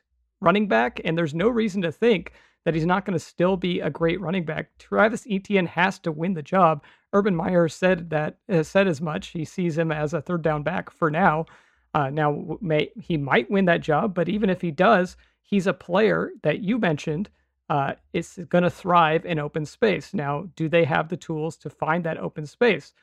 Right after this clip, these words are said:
I'm not sure that's the case. Yet to be determined. Could it be? Yeah, he could be the running back one in this class, but is that necessarily true? No, I think that he could easily bust, and the whole team could bust, and they're gonna hit the reset button in three years. Now,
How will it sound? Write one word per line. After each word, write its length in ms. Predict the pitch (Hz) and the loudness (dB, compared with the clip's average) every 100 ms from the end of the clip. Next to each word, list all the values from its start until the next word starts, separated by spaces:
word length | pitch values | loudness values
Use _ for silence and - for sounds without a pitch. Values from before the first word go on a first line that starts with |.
| _ _ _ | _ _ _
I'm 220 | 135 139 | -6 -2
not 200 | 160 165 | 0 0
sure 220 | - 170 170 | 0 0 2
that's 200 | 170 - | 0 -2
the 60 | 190 | -2
case. 340 | - 160 - _ | 0 0 -4 _
Yet 280 | 160 160 170 | -2 0 0
to 80 | 196 | -4
be 140 | 180 | -6
determined. 460 | 170 - 233 247 185 _ _ _ - | -8 -4 -2 0 -2 _ _ _ -4
Could 160 | 175 | 0
it 80 | 190 | 2
be? 260 | 233 269 262 | 2 -2 -2
Yeah, 260 | - 240 131 | 2 2 2
he 180 | - 208 | -4 -4
could 160 | 247 | -2
be 140 | 202 180 | 0 0
the 200 | 175 165 | 2 2
running 220 | 160 170 | 2 2
back 220 | 170 165 | 2 2
one 140 | 190 226 | 0 0
in 80 | |
this 140 | 160 147 | -2 -4
class, 300 | - 143 - | -4 -6 -6
but 180 | - 160 | -8 -6
is 100 | 143 | -2
that 260 | 156 156 - | 0 0 -2
necessarily 640 | 190 165 180 160 165 202 | -4 -4 -4 -4 -2 -2
true? 300 | 202 247 277 233 - | -2 -4 -6 -6 -4
No, 280 | 240 214 - | -2 -2 -4
I 120 | 170 | -8
think 260 | - 175 - | -6 -6 -4
that 220 | 165 - | -4 -4
he 140 | _ 180 | _ -8
could 200 | 180 180 | -6 -4
easily 400 | 208 240 180 165 | -4 -4 -4 -8
bust, 400 | 139 - 214 - - | -8 -8 -10 -16 -8
and 120 | 202 | -2
the 60 | 156 | 0
whole 180 | 175 | 0
team 340 | 190 226 254 196 | -4 -2 -2 -2
could 200 | - 139 | -4 -4
bust, 320 | 147 160 - _ _ _ - | -4 -6 -10 _ _ _ -6
and 120 | 156 | -2
they're 80 | 156 | -2
gonna 140 | 196 | 0
hit 120 | 160 | -2
the 60 | 190 | -2
reset 380 | 170 202 156 147 | -4 -4 -6 -6
button 200 | 143 151 | -6 -6
in 100 | 139 | -8
three 220 | 131 175 160 | -10 -6 -2
years. 380 | 175 160 202 _ _ _ _ _ | 0 -2 -6 _ _ _ _ _
Now, 300 | - 175 170 | 0 4 4